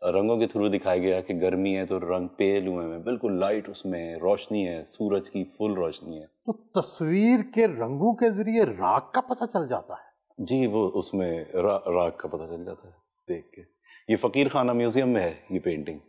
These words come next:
Speaker 1: तो मैं जब वहाँ विजिट अपने स्टूडेंट्स को लेके गया और वहाँ देखा तो उन्होंने फिर ये बताई और डिस्क्राइब किया, तो मेरे लिए एक नया दरवाज़ा खुला था कि कैसे आप मिनिएचर पेंटिंग को रीड करते हैं।
Speaker 2: इस्लामाबाद एयरपोर्ट पर दो सौ फुट लंबी साइट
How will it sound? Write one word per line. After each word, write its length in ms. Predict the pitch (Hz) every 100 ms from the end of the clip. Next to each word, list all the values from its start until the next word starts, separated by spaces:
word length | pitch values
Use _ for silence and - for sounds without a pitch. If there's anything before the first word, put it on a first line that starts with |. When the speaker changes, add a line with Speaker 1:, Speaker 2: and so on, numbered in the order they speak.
| _ _ _ _ -
Speaker 1:
तो 80 |
मैं 200 | 92 110
जब 160 | 107 107
वहाँ 280 | 107 117 120
विजिट 440 | 98 104 117 104 - -
अपने 360 | 95 101 101 95
स्टूडेंट्स 420 | - 113 110 107
को 80 | 110
लेके 260 | 95 92
गया 180 | 87 90
और 120 | 87
वहाँ 300 | 87 87 87
देखा 280 | 85 80 90
तो 300 | 87 87 82 95
उन्होंने 260 | 95 95
फिर 140 | 90 87
ये 100 | 85
बताई 400 | 78 78 76 76 _ _
और 80 | 85
डिस्क्राइब 440 | 80 - 87 80 -
किया, 160 | 76 73 - _ _ _ _
तो 80 | 98
मेरे 220 | 95 101 104
लिए 100 | 104
एक 120 | 92
नया 380 | 95 101 104 98
दरवाज़ा 540 | 80 90 87 92 104
खुला 280 | - 85 69
था 220 | - - _ _ _ _ _ -
कि 60 |
कैसे 480 | - - - - 98
आप 260 | 85 87 85
मिनिएचर 360 | 87 82 78 80
पेंटिंग 400 | 85 78 82 80
को 60 |
रीड 300 | 80 87 90
करते 300 | - 76 -
हैं। 120 | - -
Speaker 2:
इस्लामाबाद 720 | - 147 156 180 185 185 170
एयरपोर्ट 440 | 180 147 147 156
पर 220 | 156 170
दो 360 | 151 92 123 147
सौ 480 | 147 - 160 156 -
फुट 240 | 151 147 110
लंबी 360 | 107 110 135
साइट 380 | 131 - 117 123